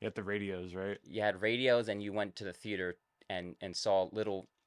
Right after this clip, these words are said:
Speaker 2: you know, episodes of, basically episodes of television before the big movie started. Uh, stuff like Buck Rogers,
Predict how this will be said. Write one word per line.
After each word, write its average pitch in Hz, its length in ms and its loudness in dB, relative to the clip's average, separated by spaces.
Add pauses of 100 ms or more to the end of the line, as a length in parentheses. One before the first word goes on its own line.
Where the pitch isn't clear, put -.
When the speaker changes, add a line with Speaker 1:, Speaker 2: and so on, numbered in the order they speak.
(160)
Speaker 2:
you 110 80 -6
know, 92 100 -2
episodes 98 580 -2
of, 85 120 -8
basically 135 360 0
episodes 107 420 -2
of 95 120 -8
television 90 580 -4
before 90 500 -8
the 87 80 -6
big 95 260 -4
movie 92 340 -8
started. 80 500 -6 (460)
Uh, 85 240 -2
stuff - 260 -2
like 87 240 0
Buck 98 180 4
Rogers, 90 1040 -2